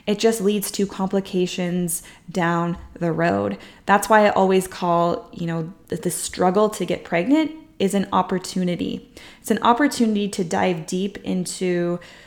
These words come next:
filling those gaps within us that our body needs to be extremely healthy and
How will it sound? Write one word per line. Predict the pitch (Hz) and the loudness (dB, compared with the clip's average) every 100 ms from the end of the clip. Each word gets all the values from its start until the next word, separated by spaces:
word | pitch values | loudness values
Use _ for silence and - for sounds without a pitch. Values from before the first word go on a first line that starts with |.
| - | -20
filling | - - 220 254 | -12 0 4 6
those | 240 214 160 | 6 4 2
gaps | - 180 247 - - - - - | 0 2 2 0 -2 -4 -4 2
within | 196 196 196 240 | 2 2 0 2
us | - - - - | 0 -4 -6 -2
that | 190 185 | 0 2
our | |
body | 175 185 202 185 | 2 2 2 2
needs | 185 214 208 180 | 0 -2 -4 -6
to | - 185 | -4 -2
be | 185 185 180 175 180 - - | -2 0 0 -2 -4 -8 -16
extremely | - - - - 196 226 208 | -12 -10 -10 -4 -2 0 -2
healthy | 190 196 190 - 285 311 - | -2 -2 -4 0 0 0 -2
and | 185 185 180 180 180 | -2 0 -2 -2 -4